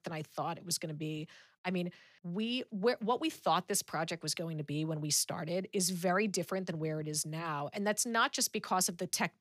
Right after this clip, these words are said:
you know, the technology hurdles. It's really also because the space has evolved so fast that it was literally evolving while we were building.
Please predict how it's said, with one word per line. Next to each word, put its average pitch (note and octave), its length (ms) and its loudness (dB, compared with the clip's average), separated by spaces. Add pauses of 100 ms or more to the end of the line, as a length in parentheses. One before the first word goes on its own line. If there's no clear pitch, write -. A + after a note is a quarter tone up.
(160)
you F#3 120 -2
know, E3 200 -2 (420)
the F#3 80 -4
technology F#3 720 2
hurdles. D#3 480 -4
It's G3+ 200 -8 (100)
really A#3+ 300 0
also F#3 320 -2
because F3+ 360 -2 (220)
the D#4+ 80 4
space B3 480 6
has D4+ 140 4
evolved G#3 500 8
so A3+ 380 6
fast G3+ 720 4 (340)
that A#3 80 10
it B3+ 100 4
was C4 160 4
literally B3 580 2
evolving G3 720 2
while F#3+ 280 4
we A3+ 100 2
were F#3 140 2
building. E3+ 560 -2